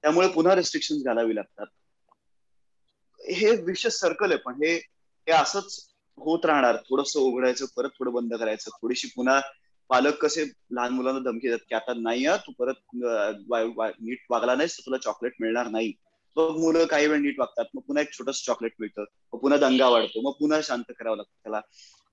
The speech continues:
हे असंच नातं आहे असं मला वाटतं, नागरिक आणि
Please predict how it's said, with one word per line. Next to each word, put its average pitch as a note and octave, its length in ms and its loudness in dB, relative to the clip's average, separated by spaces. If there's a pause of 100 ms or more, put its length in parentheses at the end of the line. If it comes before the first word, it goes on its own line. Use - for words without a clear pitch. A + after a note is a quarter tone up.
(180)
हे G#3 40 6
असंच A3 400 6
नातं F#3+ 300 4
आहे F3 200 6
असं D#3+ 260 2
मला D3+ 160 6
वाटतं, B2 320 2 (400)
नागरिक C#3 400 4
आणि C3 400 0